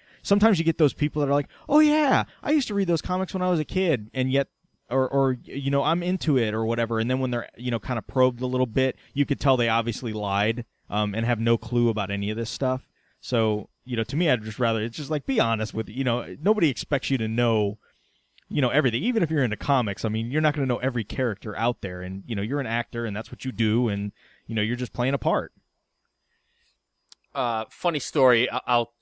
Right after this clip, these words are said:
Speaker 2: I, I don't want to derail too much, but, uh, the first New York Comic Con that I, uh, went to as a, as a member of our podcast, uh, was the first big Walking Dead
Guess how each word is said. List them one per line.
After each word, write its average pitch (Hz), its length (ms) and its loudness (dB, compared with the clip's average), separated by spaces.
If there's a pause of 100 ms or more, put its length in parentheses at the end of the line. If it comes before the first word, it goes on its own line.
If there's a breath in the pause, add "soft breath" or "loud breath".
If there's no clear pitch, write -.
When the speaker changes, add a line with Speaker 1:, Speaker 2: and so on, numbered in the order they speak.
Speaker 2:
I, 107 80 -8 (100)
I 120 80 -2
don't 123 120 -2
want 117 180 -4
to 107 100 -6
derail 107 520 -4
too - 180 -12
much, 104 300 -6
but, 104 160 -2
uh, 104 200 -2
the 101 120 -10
first - 500 -2
New 165 160 -4
York 156 320 0
Comic 131 320 -4
Con 113 360 -6
that 110 260 -4
I, 123 520 2 (640)
uh, 104 300 -2
went 117 280 -4
to 117 260 -4
as 113 200 -2
a, 101 300 -2
as 117 200 -2
a 113 60 -4
member 107 420 -4
of 101 200 -4 (100)
our 101 340 -2 (120)
podcast, 107 640 -2 (480)
uh, 104 300 0
was 120 260 -2
the 120 120 -6
first 143 720 -4
big 127 340 0
Walking 113 540 -4
Dead 110 520 0